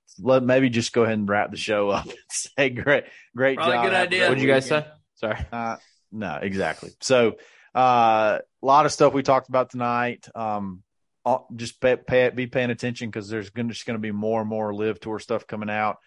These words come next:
Speaker 2: Nate,
Speaker 1: Um,
Speaker 2: Kyle's uncomfortable right
Speaker 1: there's
Speaker 2: now.
Speaker 1: about, I'm very uncomfortable right now. There's about, probably about twelve more guys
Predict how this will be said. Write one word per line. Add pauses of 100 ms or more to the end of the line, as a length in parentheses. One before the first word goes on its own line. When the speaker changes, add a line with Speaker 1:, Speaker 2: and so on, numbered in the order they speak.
(200)
Speaker 2:
Nate,
Speaker 1:
Um,
Speaker 2:
Kyle's
uncomfortable
right
Speaker 1:
there's
Speaker 2:
now.
Speaker 1:
about,
I'm
very
uncomfortable
right
now.
There's
about, (520)
probably
about
twelve
more
guys